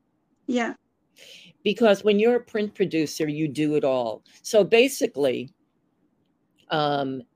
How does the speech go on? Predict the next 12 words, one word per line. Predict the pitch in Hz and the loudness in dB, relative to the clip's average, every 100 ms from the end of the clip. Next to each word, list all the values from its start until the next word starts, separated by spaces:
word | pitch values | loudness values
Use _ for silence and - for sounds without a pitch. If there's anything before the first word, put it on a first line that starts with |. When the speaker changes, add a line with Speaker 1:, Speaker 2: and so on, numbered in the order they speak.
| _ | _
Speaker 2:
you | 175 170 | -4 -2
know, | 151 135 135 131 - _ _ | -2 -2 -2 -6 -8 _ _
you, | 160 147 143 139 - | -4 0 0 -4 -6
you | 143 135 | -8 -2
hire | 160 175 185 | 2 4 4
a | 180 | 2
stylist, | - - 165 139 120 - - - - _ _ _ - _ | -6 -6 -2 0 -2 -6 -14 -20 -20 _ _ _ -20 _
you | 175 165 | -4 -4
hire | 156 180 185 196 190 | -2 0 2 2 0
hair | 180 165 160 | -2 -2 -2
and | 156 143 | -4 -4
makeup, | 139 - - - | -4 -6 -12 -12